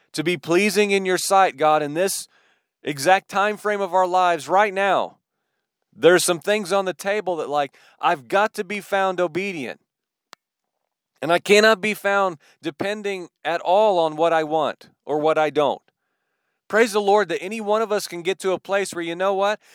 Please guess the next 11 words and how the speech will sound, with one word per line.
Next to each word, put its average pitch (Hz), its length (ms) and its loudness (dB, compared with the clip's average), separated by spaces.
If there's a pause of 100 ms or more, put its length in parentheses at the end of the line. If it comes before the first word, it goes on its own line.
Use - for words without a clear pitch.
When 170 220 -6
we 226 180 -6
weigh 196 460 2
decisions, 165 760 -4
when 147 220 -10
we 220 220 -6
weigh 185 380 0
circumstances, 208 1200 -6 (420)
we 247 260 -4
don't 226 360 4
decide 143 840 0